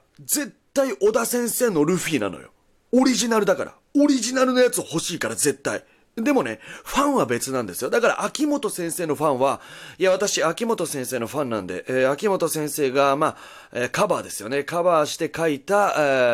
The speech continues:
ー、ルフィ、えー、この色紙いただきます。」これファンだったらあり得るんですよ。ただ、このもらったファンも絶対思うんですよ。「うわ、できれば、できれば両津勘吉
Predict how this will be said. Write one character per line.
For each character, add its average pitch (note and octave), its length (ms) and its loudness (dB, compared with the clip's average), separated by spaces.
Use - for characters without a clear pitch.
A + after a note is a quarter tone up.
ー、 - 20 0
ル B2 120 0
フ A#2+ 140 -10
ィ、 - 160 -8
え - 40 -20
ー、 - 20 -14
こ - 120 -4
の A3+ 60 4
色 - 260 0
紙 C#3+ 120 -4
い - 40 -8
た A#2+ 120 -6
だ G#2+ 120 -4
き G#2+ 120 -10
ま F#2+ 100 -8
す。」 - 260 -2
こ D#4 140 2
れ C4 80 4
フ - 80 -8
ァ C#4+ 140 2
ン C#4 100 -4
だ A3 80 2
っ - 80 -6
た A#3+ 80 0
ら B2+ 140 -2
あ C#3+ 60 2
り E3+ 100 -2
得 F#3+ 120 2
る D3 80 -2
ん A2+ 60 -6
で G#2+ 80 -8
す - 100 -8
よ。 D#3 100 -6
た C#4 200 2
だ、 F3+ 300 2
こ - 80 -6
の D#3+ 80 -2
も C#3 200 0
ら C4 120 4
っ C4 120 -6
た B3 140 0
フ A#3 140 0
ァ B3+ 60 2
ン G3+ 60 -2
も C3 120 2
絶 A#3 380 -2
対 C4 160 4
思 A3 320 2
う A3+ 40 2
ん E3 60 -6
で C#3+ 80 0
す - 120 -6
よ。 D#3+ 100 -4
「う - 20 0
わ、 G#3+ 280 2
で C4 160 -2
き - 220 -4
れ B3+ 80 0
ば、 - 220 -2
で D4 240 0
き C4+ 240 -4
れ A#3 180 -2
ば A3+ 220 0
両 A#3 320 -2
津 - 200 0
勘 A#3 300 -2
吉 - 260 0